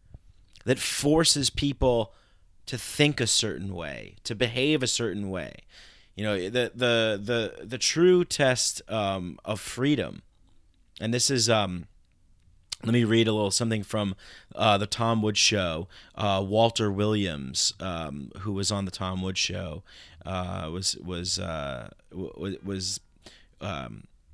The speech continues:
what they were talking about free speech, and, uh,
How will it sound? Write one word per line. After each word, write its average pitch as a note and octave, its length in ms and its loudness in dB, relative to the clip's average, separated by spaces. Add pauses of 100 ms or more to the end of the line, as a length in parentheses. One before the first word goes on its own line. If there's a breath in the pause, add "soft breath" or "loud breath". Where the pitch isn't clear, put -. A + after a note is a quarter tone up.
(320)
what A#2 260 0
they A#2 80 2
were G#2+ 100 0
talking G#2+ 360 2
about F#2+ 340 -2 (180)
free A2+ 300 0
speech, - 600 4 (520 soft breath)
and, G#2+ 360 2
uh, G2+ 440 2